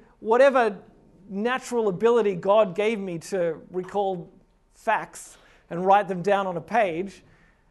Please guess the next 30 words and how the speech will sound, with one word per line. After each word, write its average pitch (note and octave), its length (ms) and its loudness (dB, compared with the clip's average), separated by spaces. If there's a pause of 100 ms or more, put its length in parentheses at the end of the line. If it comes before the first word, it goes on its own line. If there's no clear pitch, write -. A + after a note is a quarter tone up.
(580)
And A#3 160 0
I D#4+ 200 2
did C4+ 420 -4 (500)
better D4 260 6
than B3+ 200 2
she E4+ 260 -2
did D4+ 140 -2
when B3+ 200 0
she D#4 320 -2
put D#4+ 280 -2
in C#4+ 160 -2
the D4 160 -6
effort. A#3+ 420 -4
She F4+ 300 -2
should E4 180 -6
have B3+ 160 -4
got B3 320 2 (640)
a A3 80 2
better C#4+ 460 2
mark B3+ 280 2
than A3+ 80 -4
me. F3 80 -4
She D#4+ 240 -4
should F4+ 140 -6
have D4 100 -4
got, B3 240 0
like, F#3+ 320 2
ninety-nine C4 720 -4
for G3+ 180 -10
effort. G3+ 460 -2